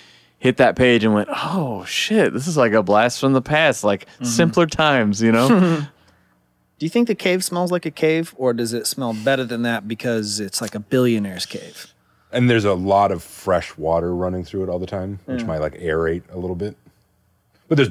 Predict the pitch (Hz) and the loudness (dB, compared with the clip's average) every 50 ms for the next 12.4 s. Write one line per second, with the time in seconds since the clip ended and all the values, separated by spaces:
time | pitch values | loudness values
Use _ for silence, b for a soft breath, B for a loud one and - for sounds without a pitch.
0 | - - - - 104 107 101 80 73 71 76 69 69 69 69 69 73 71 _ _ | -2 -8 -2 0 2 2 2 0 -2 -4 -4 -6 -6 -8 -10 -12 -12 -16 _ _
1 | _ _ _ _ _ - 82 78 76 - - 73 69 95 101 101 98 98 - 131 | _ _ _ _ _ -18 -16 -16 -14 -12 -12 -8 -4 -2 0 0 0 0 0 0
2 | 120 120 123 - - - - - 113 107 110 110 110 90 - - 95 92 90 87 | 2 2 0 -2 -2 -4 -4 -2 2 4 6 6 6 4 2 0 -2 0 0 -2
3 | 80 - - - - - 95 78 - - - 92 78 73 78 73 143 139 135 135 | -2 -4 -8 -10 -2 0 2 0 0 -2 -2 -2 -2 -2 -2 0 0 2 2 2
4 | 135 139 135 131 117 - 135 131 127 131 113 110 - _ - 143 156 160 - - | 2 2 0 0 0 0 0 2 2 2 0 0 -4 _ 2 2 2 2 0 -4
5 | - 131 123 120 113 104 113 107 110 123 131 - - _ _ _ - 120 123 127 | -4 -2 -2 -2 -2 -4 -4 -4 -4 -6 -8 -10 -14 _ _ _ -10 -6 -4 -4
6 | 127 127 123 123 123 127 127 127 131 127 135 139 135 127 - - 139 135 113 104 | -2 -2 0 2 4 4 4 2 2 2 4 2 2 2 0 0 0 2 2 2
7 | 98 - - - 104 139 139 135 87 98 92 90 90 92 87 92 92 95 82 82 | 2 2 2 0 2 2 2 2 2 0 0 0 0 -2 -2 -2 -2 -2 -2 -4
8 | 82 78 _ _ - 95 98 82 80 - - - _ _ - 135 120 117 - - | -6 -8 _ _ 0 0 0 0 0 -4 -12 -18 _ _ -10 -6 -6 -6 -6 -8
9 | - 104 95 87 87 87 82 85 87 87 87 87 - - - 143 143 139 156 156 | -8 -6 -6 -2 -2 0 0 0 0 0 -2 -2 -4 -4 2 2 2 4 6 4
10 | 156 135 139 123 - - 98 95 104 117 117 117 123 120 117 123 135 - - 104 | 6 6 4 2 2 0 0 2 4 4 4 4 4 4 4 2 2 0 -2 0
11 | 92 123 120 120 120 110 107 120 95 - 110 - - 131 123 104 90 - 190 180 | 2 4 4 6 4 2 0 -4 -2 -2 -2 0 2 2 2 2 4 4 6 6
12 | 165 - 196 196 - - 226 | 6 6 6 4 4 4 0